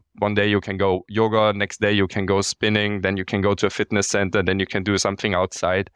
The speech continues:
And it's a kind of subscription where you can just go and, and use some of those, those things,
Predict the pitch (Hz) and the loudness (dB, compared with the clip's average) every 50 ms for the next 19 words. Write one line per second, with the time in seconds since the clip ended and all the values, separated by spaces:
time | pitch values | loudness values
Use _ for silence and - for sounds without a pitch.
0 | _ _ _ _ _ _ - 107 90 - - - - 101 87 90 98 - - 95 | _ _ _ _ _ _ -4 -4 -2 -2 -4 -4 -4 -2 0 0 0 0 0 -2
1 | - - - 90 - - - 98 90 90 90 90 - 95 87 - 101 92 - - | -2 0 -2 -2 -2 0 -2 0 2 2 2 0 0 -2 0 0 0 0 -2 -4
2 | - - 92 87 87 90 92 - _ _ _ _ _ _ - 98 90 85 85 85 | -2 -2 0 2 2 0 0 -2 _ _ _ _ _ _ -4 -2 -2 -2 -4 -4
3 | 85 90 87 - - _ _ _ - 110 98 98 104 101 101 101 101 - - - | -4 -4 -4 -6 -10 _ _ _ -8 -6 0 2 4 4 4 4 2 2 -2 -2
4 | - 110 95 95 98 98 95 92 90 92 98 92 92 98 98 - - - 92 92 | -2 -2 -2 0 0 0 -2 -2 0 0 2 2 4 2 0 0 -2 -2 0 0
5 | 92 - - - 98 98 95 98 104 104 - - | 0 -2 -2 -2 0 0 0 0 -2 -4 -6 -8